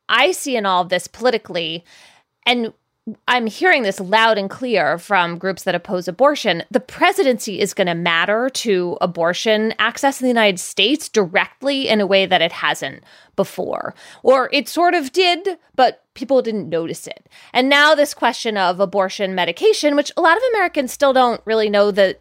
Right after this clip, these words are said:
what it is, or that you can have an abortion by taking pills. I think by the next presidential set of primaries, that's gonna be much more familiar. And the idea that the president has a lot of direct power over providing this method of abortion,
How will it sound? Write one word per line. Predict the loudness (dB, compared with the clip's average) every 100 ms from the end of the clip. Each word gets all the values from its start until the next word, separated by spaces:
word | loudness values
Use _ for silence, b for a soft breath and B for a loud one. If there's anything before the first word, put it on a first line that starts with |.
| -6
what | 0 0
it | 2
is, | 4 4 0 -8 -2
or | 0 2
that | 0
you | -2
can | -8 -8 -8 -12 B B B
have | 0 2
an | 2
abortion | 2 -2 -4 -4
by | -4
taking | -4 -8 -10 -4
pills. | -4 -2 -2
I | 0
think | 0 2
by | 2 2
the | 2
next | 0 -2
presidential | -2 0 2 0 2 0 2
set | 0 -2
of | -2
primaries, | -2 0 2 4 4 2
that's | -2 -2
gonna | -4 -2
be | -2
much | -4 -4
more | -4 -6
familiar. | -4 -4 -2 -2 -4
And | -2 0
the | 2
idea | 2 0 0 2 4
that | 2
the | -2
president | -2 -2 -2 -2 -2
has | -4
a | 0
lot | 0 -2
of |
direct | -4 -2 -2 -2 -14
power | -4 -2 -2 -4 -6 B B B 2
over | 2 2 -2
providing | 0 0 2 2 0 -2 -6 -14 b b
this | 0 2
method | 0 0 0 0
of |
abortion, | 0 -2 -4 -6